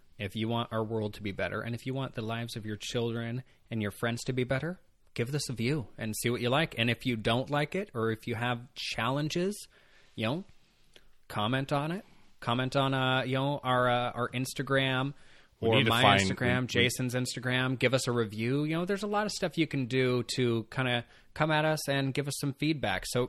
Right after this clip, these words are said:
Speaker 1: definitely give us some feedback on this. But The Game
Speaker 2: Mm-hmm.
Speaker 1: Changers, available on Netflix. Go watch it.
Speaker 2: Yeah. Go change your thinking.
Speaker 1: All right.
Speaker 2: Or at least challenge it.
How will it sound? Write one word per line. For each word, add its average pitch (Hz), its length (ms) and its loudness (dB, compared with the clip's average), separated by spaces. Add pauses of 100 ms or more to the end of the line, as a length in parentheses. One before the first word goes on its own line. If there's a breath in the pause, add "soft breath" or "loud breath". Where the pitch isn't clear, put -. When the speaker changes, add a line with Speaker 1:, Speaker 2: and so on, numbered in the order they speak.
Speaker 1:
definitely 185 340 2
give 165 120 2
us 156 100 -2
some 151 120 0
feedback 135 520 2
on 135 200 2
this. 131 160 0 (100)
But - 160 0
The 113 60 -4
Game 135 240 2
Speaker 2:
Mm-hmm. 90 60 2
Speaker 1:
Changers, 135 420 2 (100)
available 131 480 4
on 135 240 4
Netflix. 135 460 0 (180)
Go 120 400 2
watch 101 360 -4
it. - 240 -20 (180)
Speaker 2:
Yeah. 78 260 -4 (640)
Go - 100 -8
change 85 320 -6
your 82 140 -10
thinking. 78 360 -10 (260)
Speaker 1:
All 104 60 -8
right. 156 200 -6
Speaker 2:
Or 104 120 2
at 90 80 -2
least - 160 0
challenge 71 420 -4
it. 62 120 -10